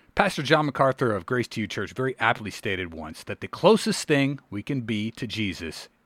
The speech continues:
is when we forgive other people. Bible tells us Christ forgave us. Should we not forgive other people? So if we take it back to today's hypothetical road rage scenario,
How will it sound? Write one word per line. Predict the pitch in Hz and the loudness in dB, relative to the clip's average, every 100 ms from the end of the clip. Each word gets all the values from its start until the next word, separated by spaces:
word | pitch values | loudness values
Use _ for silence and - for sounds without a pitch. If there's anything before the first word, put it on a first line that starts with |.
| - | -8
is | 90 | -6
when | 92 90 | -6 -6
we | 87 | -6
forgive | - 113 78 98 95 | -8 -10 -8 -6 -6
other | 90 87 80 | -6 -8 -8
people. | - 87 - - _ _ _ - | -10 -12 -12 -18 _ _ _ -4
Bible | 98 120 | -2 -2
tells | - 202 190 | 4 4 6
us | 160 - - | 0 -6 -12
Christ | - 95 - | -6 -6 -4
forgave | 135 131 151 | 0 2 2
us. | 143 113 - _ _ | 2 -2 -6 _ _
Should | - 113 | -10 -8
we | 110 127 | -6 -4
not | 107 82 117 | -4 -6 -8
forgive | - 135 104 110 - | -8 -8 -6 -6 -6
other | 104 101 | -8 -8
people? | 107 110 208 233 _ _ _ _ _ _ | -8 -4 -4 -4 _ _ _ _ _ _
So | - 190 | 2 4
if | 180 | 4
we | 202 | 2
take | - 285 285 | 2 2 2
it | 147 | 0
back | 143 135 | 0 0
to | - 131 | 0 -2
today's | - 110 120 | -2 -6 -6
hypothetical | - 120 135 - 120 123 120 | -4 -4 -4 -2 0 2 0
road | 101 110 127 | 0 2 2
rage | 110 98 92 | 0 -4 -6
scenario, | - 98 82 78 80 101 | -8 -6 -4 -4 -4 -6